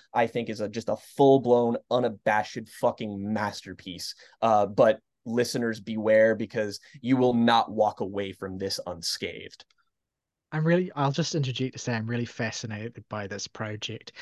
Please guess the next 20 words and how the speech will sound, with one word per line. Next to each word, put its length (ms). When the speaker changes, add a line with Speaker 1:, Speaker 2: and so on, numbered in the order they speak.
Speaker 2:
Uh, 400
I, 240
I 80
think 320
if 180
it 80
is 140
Greek, 400
which 540
it 100
looks 240
like 140
it 80
is, 180
it 60
would 140
probably 200
be 80
pronounced 420
Hoplites. 800